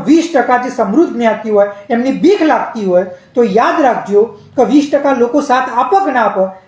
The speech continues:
એંશી ટકા લોકો વિરોધમાં આવી ગયા ને, તો કોઈની તાકાત નહીં કે તમને ચૂંટણીમાં જીતાઈ શકશે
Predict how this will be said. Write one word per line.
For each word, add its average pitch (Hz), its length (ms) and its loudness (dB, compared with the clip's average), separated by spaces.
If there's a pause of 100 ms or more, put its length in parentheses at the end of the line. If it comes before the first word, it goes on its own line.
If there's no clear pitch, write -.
એંશી 233 280 2
ટકા 330 240 2
લોકો 285 260 0
વિરોધમાં 247 520 0
આવી 294 100 2
ગયા 330 240 2
ને, 165 60 0 (280)
તો 294 100 2
કોઈની 277 380 -2
તાકાત 285 360 -2
નહીં 277 160 -6
કે 277 80 -2
તમને 262 220 -2
ચૂંટણીમાં 233 520 -6
જીતાઈ 220 340 -2
શકશે 254 340 -4